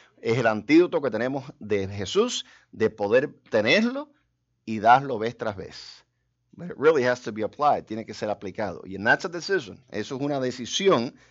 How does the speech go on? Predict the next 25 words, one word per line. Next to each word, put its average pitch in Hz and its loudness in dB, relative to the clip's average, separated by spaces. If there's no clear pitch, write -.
que 113 -2
Dios 120 0
nos 113 -6
da. 104 4
It's 87 -10
a 113 -16
decision 139 -6
that 104 -6
God 143 4
allows 107 -2
us 104 -16
to - -12
make. 90 -10
Así 123 -6
que 117 -2
cuando 110 0
estemos 190 6
en 175 2
esos 165 0
momentos, 127 -2
when 98 -6
you're 131 2
in 160 2
those 160 2
moments, 127 0